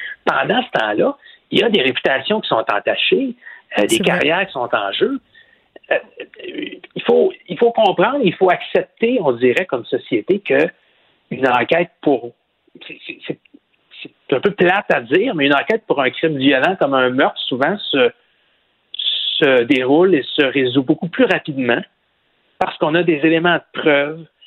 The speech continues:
Speaker 1: On a, euh, voilà, il y a une arme, euh,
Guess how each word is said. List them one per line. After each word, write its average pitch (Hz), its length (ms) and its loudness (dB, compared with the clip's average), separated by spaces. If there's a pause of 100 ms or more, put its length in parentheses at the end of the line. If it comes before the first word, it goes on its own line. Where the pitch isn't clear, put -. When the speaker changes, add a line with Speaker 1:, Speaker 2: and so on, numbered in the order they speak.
(580)
Speaker 1:
On 131 360 0
a, 139 480 4
euh, 117 540 0
voilà, 156 260 4
il 170 80 4
y 160 40 4
a 160 40 2
une 165 140 -2
arme, 160 500 -2
euh, 135 180 -12